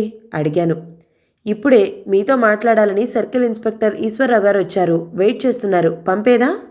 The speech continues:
అడిగింది వనజ. నా గుండె ఒక క్షణం కొట్టుకోవటం మానేసింది. "ఎందుకొచ్చారో తెలుసా?" "తెలీదు." "ఆల్ రైట్, పంపించు," అన్నాను. రెండు నిమిషాల తర్వాత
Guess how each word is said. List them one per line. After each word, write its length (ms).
అడిగింది 400
వనజ. 300
నా 140
గుండె 280
ఒక 140
క్షణం 400
కొట్టుకోవటం 560
మానేసింది. 640
"ఎందుకొచ్చారో 640
తెలుసా?" 460
"తెలీదు." 640
"ఆల్ 220
రైట్, 260
పంపించు," 500
అన్నాను. 360
రెండు 200
నిమిషాల 400
తర్వాత 600